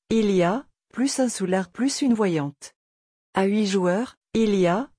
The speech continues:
plus un soulard plus une voyante plus un villageois. À neuf joueurs, il y a, plus un soulard plus une voyante plus deux villageois. À dix joueurs, il y a, plus un soulard plus une voyante plus deux villageois plus un tanneur.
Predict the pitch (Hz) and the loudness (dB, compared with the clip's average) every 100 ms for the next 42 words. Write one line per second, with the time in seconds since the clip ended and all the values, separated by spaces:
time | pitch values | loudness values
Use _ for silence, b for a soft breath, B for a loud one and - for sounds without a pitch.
0 | _ - 240 226 262 233 196 180 190 - | _ -4 -2 0 -2 -2 -4 -2 -2 -4
1 | - 190 - 190 180 185 175 208 226 - | -4 -4 -2 -2 0 0 2 0 -2 -4
2 | 233 269 269 233 233 196 170 156 147 - | -4 -2 0 0 2 2 -2 -6 -10 -14
3 | _ _ _ _ _ 202 208 214 - 196 | _ _ _ _ _ 0 2 0 -2 -2
4 | 180 175 240 - _ - 226 202 180 175 | 0 0 -2 -8 _ -2 0 2 2 0
5 | 262 - _ - 226 233 262 240 - 180 | -2 -10 _ -4 -2 0 -2 -2 -2 -2
6 | 190 - - 240 220 196 185 190 185 185 | -2 -4 -4 -4 -2 0 0 0 0 -2
7 | - - 220 233 175 269 262 226 202 165 | -6 -6 -4 -4 -2 -2 0 -2 -2 -4
8 | 156 147 - _ _ _ _ _ 202 190 | -8 -10 -14 _ _ _ _ _ -2 0
9 | 196 214 196 185 180 233 294 _ _ - | 0 0 0 0 0 -2 -6 _ _ -2
10 | 226 202 180 175 269 - _ - 240 233 | 0 2 2 0 -4 -12 _ -4 -2 0
11 | 262 240 196 185 190 - - 190 - 190 | -2 -2 -4 -2 -4 -4 -6 -4 0 0
12 | 180 190 185 185 - - 240 226 180 240 | 0 0 0 -2 -8 -4 -4 -2 0 2
13 | 220 208 196 185 208 220 - 269 - 214 | 2 0 2 2 2 0 -2 -2 -2 -2
14 | 196 170 147 143 - | -2 -2 -6 -10 -16